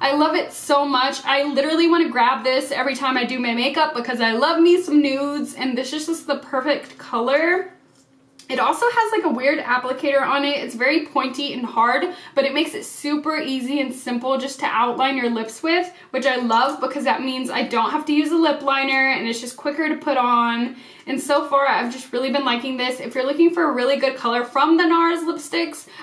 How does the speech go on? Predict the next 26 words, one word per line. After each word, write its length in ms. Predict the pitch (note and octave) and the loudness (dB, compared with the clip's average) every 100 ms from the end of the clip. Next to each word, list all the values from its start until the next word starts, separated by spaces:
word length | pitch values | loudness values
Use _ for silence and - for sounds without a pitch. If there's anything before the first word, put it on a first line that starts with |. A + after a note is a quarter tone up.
| - | -2
I 100 | C4 | 0
would 100 | B3 | 0
get 140 | D#4 | -2
the 60 | D4 | -2
color 240 | C#4+ C4 | -2 0
Get 240 | A3+ B3 B3 | 0 0 0
It 100 | - | 2
On. 320 | A#3 A#3+ A#3+ | 2 2 0
It's 140 | A3+ | -6
just 160 | C#4+ D#4 | -8 -8
a 60 | |
perfect 640 | C4 - B3+ A#3+ C4 C#4 - | -8 -6 -4 -2 -2 -4 -4
nude 420 | B3+ A#3+ B3 B3+ | 0 0 0 -4
for, 200 | B3+ C4 | -6 -2
like, 200 | A#3+ A3+ | -2 -2
my 320 | B3 A#3 A#3 | -2 0 0
skin 380 | - - B3 A#3+ | -2 -8 -4 -4
tone. 340 | C#4 D#4 F4 E4 | 0 2 4 4
It's 220 | - - | 0 0
not 200 | C4+ C#4+ | 0 0
too 160 | D4 | -6
light, 300 | B3+ B3+ B3 | 0 0 0
it's 180 | A#3 - | -4 -6
not 260 | C4 A3+ - | -2 -2 -4
too 100 | A#3 | -8
dark. 560 | G3+ C#4+ D4 C#4+ C#4+ | 0 2 4 0 -4